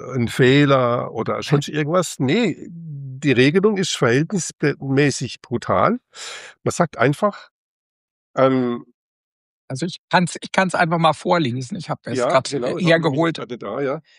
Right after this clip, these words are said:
Speaker 2: Ein Steuerbescheid ist aufzuheben oder zu ändern, soweit von der mitteilungspflichtigen Stelle an die
Speaker 1: Genau.
Speaker 2: Finanzbehörden übermittelte Daten im Sinne des Paragraphen dreiundneunzig c der Abgabenordnung bei der Steuerfestsetzung nicht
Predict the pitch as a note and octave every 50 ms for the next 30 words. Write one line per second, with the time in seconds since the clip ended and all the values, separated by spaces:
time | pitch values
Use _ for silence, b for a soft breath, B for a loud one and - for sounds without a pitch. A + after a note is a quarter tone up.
0 | b b _ _ - D#3 E3 F3 - - - - E3+ - - G3 G#3+ F#3+ - -
1 | - E3+ E3+ E3+ - - - - - F3+ A3 A3+ - - - G#3 F#3+ G3 F#3+ F#3
2 | F3+ F#3 F#3 - - D#3+ D#3 D3 - - - - C#3+ D#3+ E3 E3 D#3+ E3 D#3+ -
3 | D3+ C3 B2+ C3 C3+ C#3+ - - D#3 C3+ B2+ B2+ C3+ E3 G3 - G3 F#3 F3 E3+
4 | E3 D#3+ - - - E3 D3 - - D3+ C#3 - - C#3 C3 C3+ C3+ - C3+ C3
5 | C3 - - - A2+ A#2 C#3+ E3+ D#3+ - - E3 D#3+ D#3+ D#3 D3+ D#3+ - - D#3
6 | D3+ D3+ D#3+ D3+ D#3 C#3 C3 A#2+ - B2+ B2 C3+ D3 D3+ - E3 - - D#3 B2+
7 | A#2+ E3 D#3+ F3 E3 D#3+ - - - C3 B2+ B2 B2+ B2 A#2+ C3 A#2+ - - A2+
8 | B2+ C#3 C#3 C3 B2+ B2 A#2 - A#2 - - - - C#3+ D#3+ E3+ D3 - - C3+
9 | - _ - C#3 C3+ C3 C3 - - - B2 - - C3 B2 A2 - G#2+ B2 -
10 | - C3 B2+ B2 C#3 - - C3+ B2+ - - C#3 B2 - - C3 C3 D3+ F3+ -
11 | - -